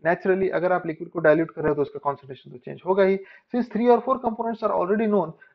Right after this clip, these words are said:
the concentration of the new solution can be determined by using proportions rules। तो ये टोटल चार क्वांटिटीज है ना, कौन, आपके पास क्वांटिटी है और उसका कॉन्सेंट्रेशन है,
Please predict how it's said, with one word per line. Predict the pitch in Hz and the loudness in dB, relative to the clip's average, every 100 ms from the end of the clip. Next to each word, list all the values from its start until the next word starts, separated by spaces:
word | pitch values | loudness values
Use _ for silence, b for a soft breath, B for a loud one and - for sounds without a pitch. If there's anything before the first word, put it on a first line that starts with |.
| - | -10
the | 175 | 0
concentration | 185 190 220 233 233 | 0 0 -4 -4 -2
of | 226 | 2
the | 214 | 2
new | 220 | 4
solution | 220 208 214 202 | 2 2 0 0
can | 196 | 0
be | 190 | 0
determined | 196 202 208 202 | 0 2 0 0
by | 196 | -2
using | 185 180 202 | -2 -4 -4
proportions | 254 262 226 233 - | -4 -4 -6 -8 -8
rules। | 190 180 _ B B B _ | -14 -14 _ B B B _
तो | 226 | -6
ये | - 247 254 | -2 -4 0
टोटल | 240 262 | -2 0
चार | - 240 | 6 6
क्वांटिटीज | 220 208 160 143 131 | 6 2 2 -6 -8
है | 143 | -4
ना, | 285 262 - _ | -2 -4 -8 _
कौन, | 151 160 - - | -8 -8 -12 -12
आपके | 147 170 | -8 -6
पास | 170 - | -6 -4
क्वांटिटी | 165 175 202 220 | -4 -4 -2 0
है | 214 | 2
और | 240 214 | 2 2
उसका | 214 | -2
कॉन्सेंट्रेशन | 196 - 151 131 123 - | -8 -8 -12 -12 -14 -16
है, | 117 | -20